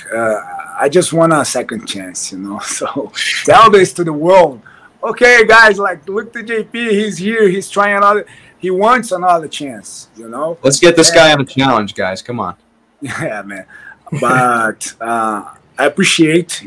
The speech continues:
Speaker 1: your timing, uh, your time. I appreciate your, your attention. I, I gotta say, once again, you are a very persistent guy, and I kind of like that,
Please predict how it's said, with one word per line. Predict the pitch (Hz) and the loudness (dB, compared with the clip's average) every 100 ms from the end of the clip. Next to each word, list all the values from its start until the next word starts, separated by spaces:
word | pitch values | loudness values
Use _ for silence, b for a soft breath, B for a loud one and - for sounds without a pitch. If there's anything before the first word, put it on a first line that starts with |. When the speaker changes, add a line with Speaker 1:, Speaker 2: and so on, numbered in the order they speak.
| 98 | -6
Speaker 1:
your | 110 | -4
timing, | 104 123 127 143 151 147 117 110 | -4 -4 -2 -2 -2 -2 -6 -12
uh, | 101 | -10
your | 98 98 | -8 -10
time. | - 120 135 143 135 | -8 -4 -2 0 -2
I | 104 | -6
appreciate | 98 101 - 131 - 120 110 - | -8 -10 -8 -4 -2 -4 -6 -8
your, | 107 95 87 | -8 -8 -12
your | 95 | -12
attention. | 87 - 113 123 151 147 B B B B B - | -12 -10 -8 -6 -6 -8 B B B B B -4
I, | 117 127 135 135 135 131 131 127 120 117 113 | 0 2 2 2 4 4 2 0 -2 -6 -6
I | 123 | -4
gotta | 139 147 139 | 2 4 2
say, | - - 151 151 143 | 0 2 4 4 2
once | 139 147 143 | 0 -2 -2
again, | 139 131 139 135 127 - b b b | -4 -2 -2 -2 -4 -8 b b b
you | 127 147 | 2 6
are | 160 156 | 6 6
a | |
very | 139 147 147 | 4 2 4
persistent | 147 - 147 - 143 131 - | 0 -2 -6 -4 -6 -6 -4
guy, | 131 143 151 | 0 2 2
and | 135 127 | 0 0
I | 113 | -2
kind | - 135 | -2 -2
of | 127 104 | -2 -4
like | 110 120 147 156 | -2 0 0 2
that, | 170 180 | 2 2